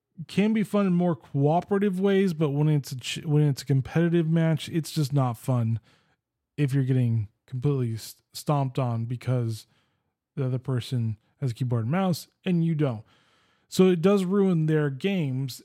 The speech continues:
and I think the crossplay test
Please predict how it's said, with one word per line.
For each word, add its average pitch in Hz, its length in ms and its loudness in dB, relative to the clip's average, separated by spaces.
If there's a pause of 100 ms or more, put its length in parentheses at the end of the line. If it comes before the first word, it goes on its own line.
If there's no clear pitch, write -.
(120)
and 143 600 -2 (720)
I 139 100 0
think 196 420 -2 (380)
the 139 480 -2 (100)
crossplay 160 580 -2
test - 500 -4